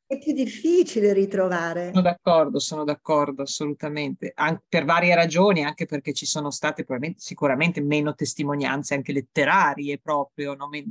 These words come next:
Speaker 2: a livello di, eh, di, di produzione, ma è vero, è un orizzonte che poi in realtà è, è estremamente anche popolare, no? Di,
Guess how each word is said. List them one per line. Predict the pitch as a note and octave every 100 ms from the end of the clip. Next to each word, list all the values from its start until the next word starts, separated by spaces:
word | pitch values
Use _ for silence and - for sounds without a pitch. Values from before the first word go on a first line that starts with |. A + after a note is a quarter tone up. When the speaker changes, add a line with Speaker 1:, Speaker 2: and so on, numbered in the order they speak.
| C3+
Speaker 2:
a | B2
livello | D3 D3+ D#3 D#3
di, | D3 C#3+ _ - - _ _
eh, | E3 D#3+ D#3+ D#3 D#3 D3+ D#3
di, | E3+ E3 D#3+
di | D3+ F3
produzione, | F3+ F3+ E3+ - G3 D3+
ma | D#3
è | D#3
vero, | - E3
è | D3+
un | E3
orizzonte | D#3+ D#3 G3 B3+
che | D3+
poi | G#3
in | F3
realtà | D3 A3+ -
è, | -
è | -
estremamente | D3 - D#3+ D3+ D3 G3+ G#3+
anche | D3 - -
popolare, | D3 - C#3 D3+ F3 D3 C#3+ C3+ _ _ _ _ D3+
no? | D3+ D3
Di, | C#3+ D3 C#3+ C#3+ -